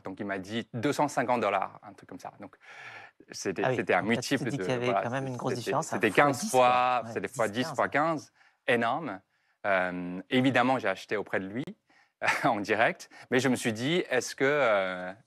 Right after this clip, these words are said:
Speaker 1: est-ce qu'il y aurait pas une opportunité de business à faire à ce moment-là sur Internet ? » Et à travers MyFab, j'ai déjà vu que le, le vertical de, de vente en ligne de meubles, même sans marque, pouvait réussir, parce que les gens étaient déjà prêts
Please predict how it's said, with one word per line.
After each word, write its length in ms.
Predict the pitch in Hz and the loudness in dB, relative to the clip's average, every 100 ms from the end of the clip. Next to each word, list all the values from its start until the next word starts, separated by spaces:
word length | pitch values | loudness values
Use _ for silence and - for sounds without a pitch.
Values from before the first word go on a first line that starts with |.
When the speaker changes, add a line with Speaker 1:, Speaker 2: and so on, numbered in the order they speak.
| - | -10
Speaker 1:
est-ce 160 | 107 | -8
qu'il 100 | - | -2
y 40 | 110 | 0
aurait 160 | 98 | 0
pas 120 | 113 131 | 2 0
une 140 | 107 | -2
opportunité 500 | 104 101 - 98 113 | -6 -8 -10 -8 -6
de 80 | 95 | -6
business 560 | 95 101 - 117 - - | -8 -10 -10 -12 -10 -8
à 80 | 98 | -6
faire 300 | 127 123 110 | 0 0 0
à 60 | |
ce 140 | - 92 | -6 -6
moment-là 380 | 92 92 139 - - - - | -4 -4 -6 -8 -20 -20 -14
sur 180 | - 151 | 2 4
Internet ? » 580 | 131 117 110 156 - - _ - - | 6 4 2 -2 -6 -16 _ -18 0
Et 60 | 117 | 2
à 80 | |
travers 240 | - 123 120 | 4 4 4
MyFab, 440 | 117 117 156 160 113 | 2 2 2 2 -2
j'ai 180 | 107 | -6
déjà 240 | 101 117 120 | -4 -2 -2
vu 180 | 135 139 | -4 -4
que 200 | 110 98 | -4 -4
le, 200 | 101 104 - 123 | -4 -4 -4 -4
le 160 | 107 | -2
vertical 600 | 95 135 - 127 135 123 | 0 -2 -2 -2 -2 -2
de, 160 | 98 95 | -4 -6
de 180 | 92 92 | -6 -6
vente 360 | 104 127 110 | -2 -2 -2
en 80 | 104 | -4
ligne 380 | 110 117 107 101 | -4 -4 -4 -6
de 140 | 98 | -6
meubles, 400 | 92 117 151 117 - | -4 -2 -2 -4 -2
même 220 | 117 107 | -2 -2
sans 260 | - 160 151 | 0 0 2
marque, 440 | 120 - - - _ _ _ - | 0 -2 -8 -20 _ _ _ -4
pouvait 240 | 120 151 | 2 4
réussir, 420 | 135 131 - 127 95 | 6 2 2 -2 -2
parce 160 | - | -2
que 60 | 104 | -4
les 100 | 95 | -2
gens 180 | 135 156 | 0 0
étaient 200 | 107 95 | -2 -4
déjà 240 | 98 113 | -2 -2
prêts 360 | - 135 156 | 0 0 0